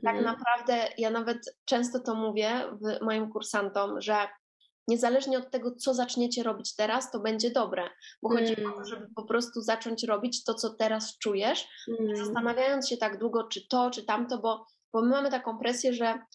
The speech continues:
Speaker 1: wiesz, ja się teraz muszę zdecydować i to jest
Speaker 2: Mhm.
Speaker 1: trochę jest ze szkoły, nawet bardzo, nie? Ze
Speaker 2: Oj,
Speaker 1: szkoły
Speaker 2: tak.
Speaker 1: musimy się zdecydować,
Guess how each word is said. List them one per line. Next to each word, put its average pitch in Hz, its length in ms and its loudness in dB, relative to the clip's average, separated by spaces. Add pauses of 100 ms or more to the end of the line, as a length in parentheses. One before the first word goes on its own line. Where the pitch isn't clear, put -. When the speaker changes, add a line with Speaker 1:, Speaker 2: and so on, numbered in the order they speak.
(180)
Speaker 1:
wiesz, 185 500 0 (120)
ja 226 120 0
się 233 120 2
teraz 311 340 2
muszę 247 220 0
zdecydować 214 840 0 (220)
i - 80 -8
to 269 60 6
jest 262 180 2
Speaker 2:
Mhm. 202 180 -4
Speaker 1:
trochę 262 200 4
jest 220 220 0
ze 226 80 -2
szkoły, 233 580 4
nawet 196 280 -4
bardzo, 240 360 0
nie? 220 140 0
Ze 240 60 4
Speaker 2:
Oj, 208 100 6
Speaker 1:
szkoły 214 180 0
Speaker 2:
tak. 190 300 2 (160)
Speaker 1:
musimy 247 280 0
się 254 160 2
zdecydować, 233 600 0